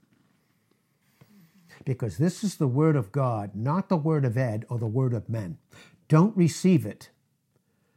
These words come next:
like maybe we would receive others in their fleshly, carnal personality.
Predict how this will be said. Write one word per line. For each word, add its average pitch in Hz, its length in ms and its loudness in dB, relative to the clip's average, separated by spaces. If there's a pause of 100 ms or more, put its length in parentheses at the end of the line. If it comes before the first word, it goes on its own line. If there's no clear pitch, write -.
(520)
like 120 180 -2
maybe 165 340 4
we 143 160 2
would 135 220 0
receive 127 440 0
others 120 520 -4 (580)
in 131 140 2
their 120 140 0
fleshly, 156 520 0
carnal 131 560 -4
personality. 139 1200 -6